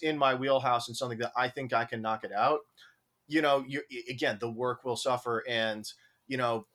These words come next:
people in our industry and people just in general, I think that we don't, sometimes don't give people enough credit for kind of people's general B S detectors. And if, I th-, I think that if, if you're doing something and it's not,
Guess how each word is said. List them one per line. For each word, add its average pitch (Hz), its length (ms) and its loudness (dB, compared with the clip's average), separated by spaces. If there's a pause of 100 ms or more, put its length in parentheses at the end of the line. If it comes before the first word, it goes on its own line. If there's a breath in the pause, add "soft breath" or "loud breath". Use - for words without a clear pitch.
(280)
people 185 340 -4
in 160 60 -2
our 151 220 0
industry 135 500 -4
and 110 140 -4
people 143 260 -10
just 123 200 -10
in 117 80 -8
general, 113 480 -2
I 131 60 -8
think 233 320 -6
that 165 260 2
we 139 180 -8 (120)
don't, 147 200 0
sometimes 147 460 -2
don't 123 340 -6
give 127 300 -6
people 117 560 -4 (380 soft breath)
enough 123 340 0
credit 117 540 -2 (460)
for 123 680 2
kind 127 240 0
of 107 180 -6 (160)
people's 127 400 -4
general 123 320 0
B 110 220 -6
S 101 160 -4
detectors. 135 760 -4 (400 loud breath)
And 151 160 4
if, 147 180 0 (380)
I 156 60 4
th-, - 180 0
I 160 80 4
think 190 260 -2
that 156 160 4
if, 156 180 -4
if 151 240 0
you're 185 280 4
doing 170 280 2
something 139 640 0
and 120 500 2
it's 127 320 -2
not, 139 480 6